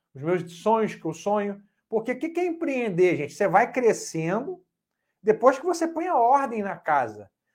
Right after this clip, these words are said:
Cara, o, a gente tá numa semana, num mês super turbulento.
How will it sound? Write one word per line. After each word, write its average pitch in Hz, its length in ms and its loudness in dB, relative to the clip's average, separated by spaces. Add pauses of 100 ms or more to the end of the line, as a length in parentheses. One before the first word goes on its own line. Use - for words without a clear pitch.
(160)
Cara, 247 240 4
o, 180 220 0
a 170 180 -2
gente 208 240 -4
tá 277 100 2
numa 269 220 0
semana, 208 720 -2
num 170 180 -4
mês 180 540 0 (340)
super - 720 0
turbulento. 196 880 -2